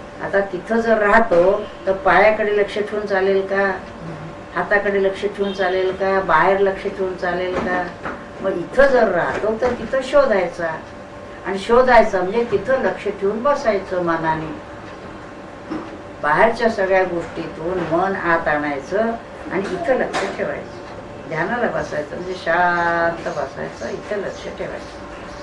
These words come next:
आपला श्वास जो चाललाय, त्या श्वासावर पहिल्यांदा मन ठेवायचं आणि नंतर मग तिकडनं काढून हळूच मनाने इथं बघायचं.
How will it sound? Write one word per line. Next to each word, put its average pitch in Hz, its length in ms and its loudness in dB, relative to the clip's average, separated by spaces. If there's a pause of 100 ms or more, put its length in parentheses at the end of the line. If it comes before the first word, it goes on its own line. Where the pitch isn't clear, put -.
आपला 170 260 2
श्वास 160 440 0
जो 165 100 -4
चाललाय, 151 580 -2
त्या 185 100 0
श्वासावर 185 600 0
पहिल्यांदा 156 500 -2
मन 151 300 -4
ठेवायचं 151 580 -4 (640)
आणि 156 120 -8
नंतर 165 340 -2
मग 196 120 0
तिकडनं 160 520 -2
काढून 160 480 2 (380)
हळूच 220 400 4
मनाने 202 600 2
इथं 226 300 0
बघायचं. 131 600 -2